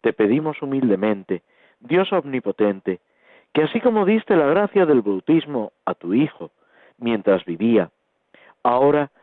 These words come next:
con tu acostumbrada misericordia y en la hora de su muerte, perdónale todos sus pecados y condúcelo a la mansión de los santos. Te lo pedimos por aquel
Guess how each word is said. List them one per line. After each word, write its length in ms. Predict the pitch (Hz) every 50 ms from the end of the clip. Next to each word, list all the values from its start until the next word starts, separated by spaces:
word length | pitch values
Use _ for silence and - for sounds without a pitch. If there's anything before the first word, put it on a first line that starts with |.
| _ _ _ _
con 200 | - 135 139 139
tu 120 | - 147
acostumbrada 680 | 139 135 - 147 139 - - 139 143 175 214 226 226 226
misericordia 840 | 202 190 - - 131 107 98 - 107 113 120 117 104 104 95 82 - _ _ _ _ _ _ _ _
y 80 | - 131
en 100 | 113 107
la 60 | 101
hora 240 | 101 135 180 214 214
de 120 | 202 196
su 120 | - - 127
muerte, 480 | 113 113 113 107 98 - - 92 87 _ _ _ _ _ _ _ _ _
perdónale 580 | - 113 104 - 120 123 131 127 127 127 131 131
todos 340 | - - 160 170 156 147 -
sus 140 | - 110 - _
pecados 500 | - 90 - - 95 92 85 82 82 - - _ _ _ _ _ _ _ _ _ -
y 80 | 139 131
condúcelo 760 | - 139 139 139 156 196 208 - - 214 196 202 220 220 - _ _ _ _ _ _ _
a 100 | - 110
la 120 | 104 98
mansión 500 | 95 95 90 85 - - - 110 98 98
de 80 | 92 85
los 180 | 80 78 - -
santos. 460 | - 90 87 85 85 82 - 85 82 - - _ _ _ _ _ _ _ _ _ _ _ _ _ _ _ _ _
Te 100 | - 117
lo 100 | 110 101
pedimos 540 | - 98 95 98 156 185 196 196 202 208 - - - _ _ _ _ _ _ _ _
por 180 | - 98 95 92
aquel 420 | 90 - - 175 190 196 220 226